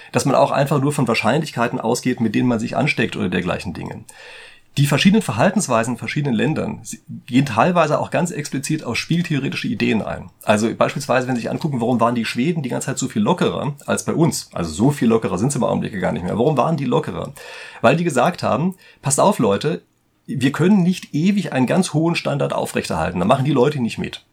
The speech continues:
Kriegen die nicht hin. Lasst uns deshalb lieber einen Standard aufrechterhalten, der über lange Zeit hinweg auch aufrechtzuerhalten ist. Und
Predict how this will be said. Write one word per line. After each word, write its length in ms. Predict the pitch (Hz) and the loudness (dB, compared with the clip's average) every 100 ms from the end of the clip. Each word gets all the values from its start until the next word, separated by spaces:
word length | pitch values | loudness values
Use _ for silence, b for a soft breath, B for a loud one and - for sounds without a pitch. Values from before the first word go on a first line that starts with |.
| - | -4
Kriegen 220 | - 151 | 2 2
die 80 | 147 | 2
nicht 160 | 139 | 0
hin. 180 | 160 143 - - _ B B B | 0 0 -6 -20 _ B B B
Lasst 220 | 135 175 | 2 4
uns 100 | 151 | 0
deshalb 300 | 151 147 110 | -2 -2 -2
lieber 280 | 110 202 220 | 4 6 6
einen 140 | 165 | 2
Standard 340 | - 156 156 - | 0 0 0 0
aufrechterhalten, 840 | 127 - 147 - 113 117 123 123 | -2 -2 -4 -4 0 0 2 0
der 200 | 131 120 | 2 0
über 200 | 139 113 | 0 0
lange 260 | 101 180 214 | 2 2 2
Zeit 320 | - 135 147 | 2 0 0
hinweg 460 | 143 120 123 - _ | -2 -2 -4 -6 _
auch 160 | 107 - | 0 2
aufrechtzuerhalten 840 | 127 - 131 - - 104 110 113 | 0 0 -2 -6 -6 0 0 0
ist. 400 | 175 175 - - _ - B B B B | 0 0 -2 -14 _ -20 B B B B
Und 360 | - 135 139 | 2 4 2